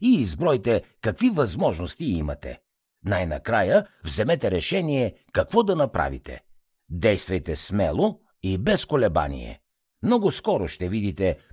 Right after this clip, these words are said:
положителната промяна в начина си на живот. За финал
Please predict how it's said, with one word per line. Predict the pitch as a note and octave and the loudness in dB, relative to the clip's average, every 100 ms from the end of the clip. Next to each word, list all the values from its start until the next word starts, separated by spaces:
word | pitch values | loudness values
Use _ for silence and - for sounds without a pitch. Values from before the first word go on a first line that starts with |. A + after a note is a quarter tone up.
| - | -4
положителната | A2 E2+ D2+ G3+ - G#3+ B2+ D#2 | -2 -2 -2 -2 0 0 0 -2
промяна | C#2 C#2+ G2 A#2 G#2+ E2+ - - | -6 -4 0 0 2 -2 -6 -16
в | - | -2
начина | C3+ A2+ - F2+ | 0 0 -2 -2
си | - F3+ | -2 -2
на | A#2 | -4
живот. | E2 D2+ B1 - - _ _ _ _ _ _ | -4 -6 -8 -12 -18 _ _ _ _ _ _
За | G2 F2 E2 | -2 -2 -2
финал | E2+ D2 D2 D#3+ | -4 -4 0 2